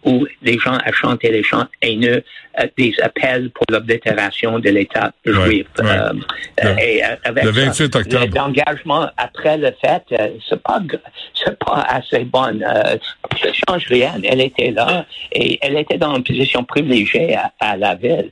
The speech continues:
Speaker 2: Ouais.
Speaker 1: Euh,
Speaker 2: Vous
Speaker 1: trois
Speaker 2: a-,
Speaker 1: ans
Speaker 2: vous
Speaker 1: en
Speaker 2: avez,
Speaker 1: France.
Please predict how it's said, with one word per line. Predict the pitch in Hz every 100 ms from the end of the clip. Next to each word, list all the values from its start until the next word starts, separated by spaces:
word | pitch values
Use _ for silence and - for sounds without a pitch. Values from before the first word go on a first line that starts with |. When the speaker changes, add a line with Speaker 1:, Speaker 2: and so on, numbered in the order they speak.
| -
Speaker 2:
Ouais. | 110 113
Speaker 1:
Euh, | 104 104 101 -
Speaker 2:
Vous | -
Speaker 1:
trois | 165
Speaker 2:
a-, | 214
Speaker 1:
ans | - - - 147
Speaker 2:
vous | 143 127
Speaker 1:
en |
Speaker 2:
avez, | 147 175
Speaker 1:
France. | 135 131 -